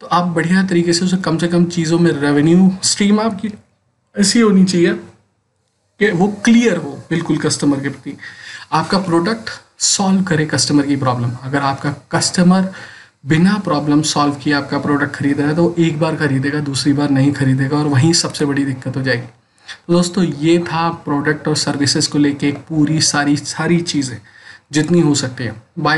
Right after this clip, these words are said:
marketing process। अब आते हैं marketing पे। दोस्तों, focus करें, specific marketing टेक्निक्स यूज़ करें। एक साथ सारी चीज़ें यूज़ करने का मतलब होगा कि आप burst हो जाओगे, आपकी efforts ख़त्म हो जाएंगे, आप थक जाओगे, ये दिक्कत है।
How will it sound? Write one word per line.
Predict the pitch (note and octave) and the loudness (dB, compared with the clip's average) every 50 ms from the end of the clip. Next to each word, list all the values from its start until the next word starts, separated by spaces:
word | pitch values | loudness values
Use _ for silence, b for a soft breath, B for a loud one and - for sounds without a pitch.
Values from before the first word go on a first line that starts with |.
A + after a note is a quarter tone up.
| D#3 | 2
marketing | D#3 D3 D3 D3 D3+ D3 D3+ C#3+ D3 D#3 E3 D3+ | 2 2 2 0 -2 -2 -2 -2 -2 0 -2 -2
process। | - C#3 C3 B2+ - B2 - - | 0 -2 -2 -2 -4 -6 -10 -10
अब | - - D3 D3+ | -12 -8 -4 -2
आते | D3 C#3+ - E3+ | -2 0 2 4
हैं | F3 | 4
marketing | E3+ D#3 C#3 C3+ C3+ - B2+ - B2+ A#2 | 4 4 2 0 -2 -4 -4 -2 -2 -4
पे। | B2 - - B B B B B B B _ | -4 -6 -12 B B B B B B B _
दोस्तों, | E3+ F#3 F#3+ F#3+ A#3+ A3+ | 0 0 2 2 0 0
focus | - F3 E3+ F3 G3+ G3 - | 0 -2 0 0 0 -2 0
करें, | - F#3 F#3 G3+ | 0 0 0 0
specific | F#3+ - - D#3+ D#3 - F3+ E3+ F#3 F#3 F#3+ | -2 -2 -2 -2 -2 0 0 0 0 0 0
marketing | F3+ D#3 D3+ C#3+ C#3+ C#3+ D#3 D#3 D#3 D3+ | 0 0 0 -2 -2 -2 0 0 0 0
टेक्निक्स | D3 - D#3 D3 C#3+ D3 - - | 0 0 0 0 0 -2 0 0
यूज़ | D#3 C#3+ C#3+ C#3+ | 2 2 2 2
करें। | - - C#3 D3 | 0 -2 0 0
एक | E3 E3+ - F3 D#3+ E3 - | 0 0 0 0 0 0 0
साथ | - F3 E3 E3+ - | -2 -2 -2 -2 -2
सारी | - D#3+ D3+ D#3 E3+ | -2 -2 0 0 0
चीज़ें | E3+ E3+ D#3 E3 E3+ | 0 0 0 2 2
यूज़ | D#3+ D#3+ D#3 D3+ - | 2 0 0 0 0
करने | D#3+ D3 D3+ D3 | 0 0 0 2
का | D3 | 2
मतलब | D3 D3 C#3+ D#3 D3+ D3 | 0 0 0 0 0 0
होगा | C#3+ C#3+ D3 C#3 | 0 0 0 -2
कि | - D3+ | 0 0
आप | C#3+ C#3+ C#3+ C#3 C3 C3+ | -2 -2 -2 -4 -4 -2
burst | D3 D#3 D3 - - D#3+ | 0 0 0 0 -2 -2
हो | D3+ | -2
जाओगे, | D3 D3 C#3 C#3 C#3 D3 D3 C#3+ | 0 -2 -2 -2 -2 -2 0 0
आपकी | C#3 - C#3 C3+ C3 - - D3 C#3 D3 C#3+ - - | -2 -2 -4 -6 -8 -6 -4 -2 -2 -2 -2 -2 -4
efforts | C#3+ B2+ - E3+ D#3 - | -4 -2 0 -2 -2 -2
ख़त्म | - - D3 - D3 | -2 -4 -2 0 2
हो | D3 C#3+ | 2 2
जाएंगे, | D3 C#3+ C#3+ D3 D3 | 2 2 2 2 0
आप | C#3+ C3+ - - | 0 -2 -4 -4
थक | - D3+ D3 C#3+ | -4 -4 -2 -2
जाओगे, | C#3+ C#3 C#3 C3+ C#3 C#3 | -2 -2 -2 0 0 0
ये | C#3 C#3 | 0 0
दिक्कत | C3+ C3 B2 - B2+ A#2+ | -2 -2 -2 -2 -4 -6
है। | - - _ | -6 -10 _